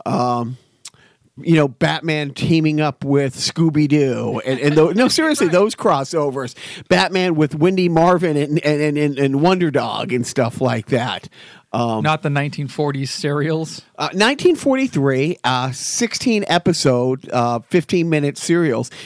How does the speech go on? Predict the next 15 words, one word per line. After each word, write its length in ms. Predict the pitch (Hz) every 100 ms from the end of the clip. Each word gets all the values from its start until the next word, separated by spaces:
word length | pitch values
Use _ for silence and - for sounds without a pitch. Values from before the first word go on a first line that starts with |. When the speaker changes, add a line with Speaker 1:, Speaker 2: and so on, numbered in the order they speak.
| -
Speaker 1:
which 240 | - 147 170
if 120 | 156
you've 120 | 156
ever 240 | 165 196 190
seen 380 | - 156 156 -
are, 180 | 151 180 -
are, 160 | 180 -
are 200 | 165 208 -
great. 520 | 196 233 294 - -
You 80 | 170
know, 80 | 147 - - -
kills 280 | 226 262 262
a 40 |
lot. 340 | 190 123 185 - _ _ _ -
Lo-, 180 | 165